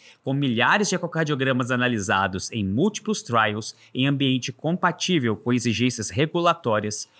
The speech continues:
houve o questionamento se existe risco de variabilidade metodológica. Para isso, uma metodologia uniforme de análise de imagens foi estabelecida em uma primeira reunião de harmonização de ambos os core labs. Posteriormente,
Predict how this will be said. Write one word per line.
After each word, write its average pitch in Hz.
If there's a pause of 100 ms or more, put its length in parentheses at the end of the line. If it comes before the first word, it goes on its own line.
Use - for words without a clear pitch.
(140)
houve 247
o 247
questionamento 147
se -
existe 123
risco 160
de 135
variabilidade 151
metodológica. 123 (440)
Para 107
isso, 123 (220)
uma 147
metodologia 185
uniforme 180
de 156
análise 175
de 165
imagens 147
foi 147
estabelecida 131 (200)
em 139
uma 151
primeira 160
reunião 160
de 147
harmonização 147
de 151
ambos 226
os 226
core 180
labs. - (140)
Posteriormente, 143